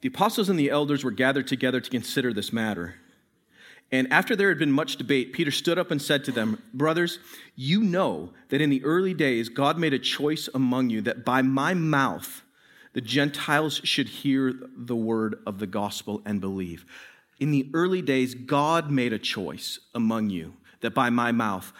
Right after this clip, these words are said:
the Gentiles should hear the word of the gospel and believe. And God, who knows the heart, bore witness to them by giving them the Holy Spirit just as he did, and he made no distinction between us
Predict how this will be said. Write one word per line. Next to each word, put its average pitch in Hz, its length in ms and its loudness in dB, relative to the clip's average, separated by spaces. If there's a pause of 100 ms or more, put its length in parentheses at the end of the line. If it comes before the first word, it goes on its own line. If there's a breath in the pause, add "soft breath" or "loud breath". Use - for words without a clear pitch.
the 131 100 -2
Gentiles 113 680 -2 (100)
should 131 200 -2
hear 143 220 2
the 127 80 -2
word 120 280 -2
of 113 120 -4
the 113 80 -4
gospel 107 480 -2
and 110 240 0
believe. 104 360 -2 (220 loud breath)
And 151 280 4
God, 165 400 4 (140 loud breath)
who 185 120 2
knows 180 240 2
the 190 80 0
heart, 151 540 2
bore 160 180 4
witness 147 380 0
to 127 100 -2
them 92 300 -8 (560 loud breath)
by 160 100 6
giving 214 380 4
them 202 240 6
the 202 100 4
Holy 190 240 2
Spirit 175 380 2
just 170 200 0
as 147 160 -2
he 220 200 2
did, 127 320 0 (180 loud breath)
and 151 140 2
he 190 120 4
made 190 300 4
no 180 320 4
distinction 254 720 2
between 135 460 2
us 120 440 0